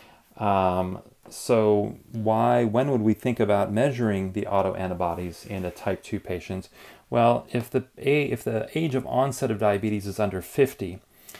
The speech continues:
um, then we suspect there might be some degree of autoimmunity there, so we might wanna go ahead and measure the antibodies. Um, if there are any acute symptoms, like any,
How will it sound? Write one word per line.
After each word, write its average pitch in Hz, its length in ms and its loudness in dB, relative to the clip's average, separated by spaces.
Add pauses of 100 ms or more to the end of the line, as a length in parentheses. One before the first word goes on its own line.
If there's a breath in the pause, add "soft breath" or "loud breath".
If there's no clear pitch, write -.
(260 loud breath)
um, 101 520 4
then 101 260 -2
we 98 500 -4
suspect - 500 -2
there 101 100 -2
might 104 180 0
be 107 80 -4
some 101 220 -6
degree 95 260 -4
of 87 60 -6
autoimmunity 92 600 -4
there, 85 200 -8
so - 160 -12
we 92 60 -8
might 90 200 -8
wanna 90 140 -8
go 92 180 -6
ahead 92 240 -6
and 90 80 -10
measure 82 220 -10
the 87 80 -12
antibodies. 110 580 -2 (420 loud breath)
Um, 101 280 0
if 110 100 -4
there 104 120 2
are - 40 -12
any 120 220 0
acute - 340 -2
symptoms, 95 540 -6
like 95 180 -6
any, 104 440 -2